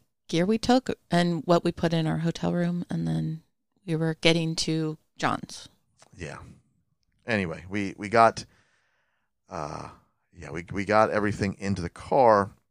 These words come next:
Speaker 2: uh, everything out of the car into the hotel, and we had a, we had a good time. I, I have a little white noise. We didn't have any problem with noise, but we, there was a, you know, there was, like, a highway, there was, like, a bridge, like, right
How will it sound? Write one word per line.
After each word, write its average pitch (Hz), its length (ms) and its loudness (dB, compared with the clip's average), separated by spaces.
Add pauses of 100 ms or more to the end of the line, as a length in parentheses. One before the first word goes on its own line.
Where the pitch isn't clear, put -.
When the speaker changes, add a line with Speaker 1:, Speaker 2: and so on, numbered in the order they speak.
(720)
Speaker 2:
uh, 95 180 -2
everything 113 300 2
out 120 140 8
of 131 60 6
the 120 60 2
car 95 280 2
into 90 120 0
the 85 60 -4
hotel, 80 600 0 (280)
and 190 120 0
we 202 80 6
had 196 120 8
a, 214 60 6
we 208 120 4
had 226 80 4
a 226 60 2
good 233 160 0
time. 226 360 0 (1160)
I, 127 260 2
I 123 100 2
have 123 160 4
a 120 40 4
little 117 320 8
white 113 220 8
noise. 110 220 0 (200)
We 185 100 8
didn't 226 160 6
have 175 120 8
any 156 120 6
problem 131 380 6
with 101 160 0
noise, 127 600 2 (720)
but 143 240 8 (380)
we, 165 140 2
there 170 160 6
was 175 160 6
a, 160 100 4
you 180 80 -4
know, 175 80 0
there 175 120 6
was, 170 120 4
like, 151 100 2
a 131 60 2
highway, 107 640 4
there 95 120 0
was, 156 80 2
like, 151 100 0
a 117 60 0
bridge, 107 600 0
like, 101 200 0
right 95 380 0